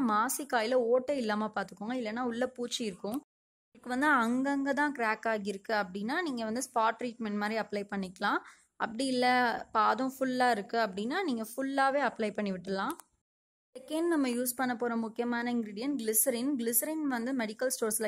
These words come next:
கிடைக்கும். இது வந்து டென் ருப்பீஸ் பாட்டில் தான், அது வாங்கினாலே போதும். தேவையான அளவு கிளிசரினை இந்த மாசிக்காய் பவுடர்ல போட்டு நல்லா வந்து குழச்சி எடுத்து வச்சுக்கோங்க. இதை வந்து உங்க ஃபீட் ஃபுல்லா வந்து அப்ளை பண்ணிக்கோங்க.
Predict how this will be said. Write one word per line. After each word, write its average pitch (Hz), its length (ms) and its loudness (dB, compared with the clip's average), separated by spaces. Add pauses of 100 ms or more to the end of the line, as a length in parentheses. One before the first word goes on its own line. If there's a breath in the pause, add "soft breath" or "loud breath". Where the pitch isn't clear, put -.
(100)
கிடைக்கும். 208 380 -4
இது 233 140 -6
வந்து 240 220 -2
டென் 220 160 -2 (120)
ருப்பீஸ் 247 280 -4 (120)
பாட்டில் 190 420 -2
தான், 269 160 0 (180)
அது 214 220 0
வாங்கினாலே 247 480 0 (100)
போதும். 202 400 -2 (2250)
தேவையான 262 560 2
அளவு 247 300 2
கிளிசரினை 233 600 2 (120)
இந்த 254 140 0 (100)
மாசிக்காய் 226 600 2
பவுடர்ல 214 520 0
போட்டு 208 280 -2 (160)
நல்லா 220 300 0 (120)
வந்து 214 240 -2 (160)
குழச்சி 220 460 0
எடுத்து 190 260 -6
வச்சுக்கோங்க. 196 420 -4 (240)
இதை 247 160 2 (120)
வந்து 240 240 0 (100)
உங்க 214 180 -2 (120)
ஃபீட் 262 360 -6
ஃபுல்லா 262 540 0
வந்து 226 220 0
அப்ளை 220 240 -4 (120)
பண்ணிக்கோங்க. 196 460 -2